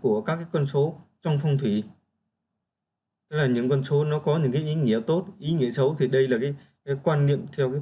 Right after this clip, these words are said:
phong thủy phương Đông. Ờ, tuy nhiên thì đây cũng là cái thông tin nó mang cái tính chất, ờ, tham khảo. Và cũng rất mong rằng với cái thông tin này sẽ cung cấp cho quý anh chị được thật nhiều những các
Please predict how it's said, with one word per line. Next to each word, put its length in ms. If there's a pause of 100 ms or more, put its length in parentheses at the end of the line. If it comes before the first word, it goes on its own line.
phong 200
thủy 240 (100)
phương 100
Đông. 180 (840)
Ờ, 160
tuy 120
nhiên 240
thì 100
đây 260
cũng 140
là 140
cái 160
thông 180
tin 240
nó 80
mang 240
cái 100
tính 140
chất, 140 (240)
ờ, 240
tham 180
khảo. 360 (760)
Và 200
cũng 200
rất 100
mong 220
rằng 220
với 160
cái 100
thông 200
tin 140
này 180
sẽ 120
cung 240
cấp 180
cho 120
quý 180
anh 100
chị 120
được 240
thật 140
nhiều 240
những 180
các 100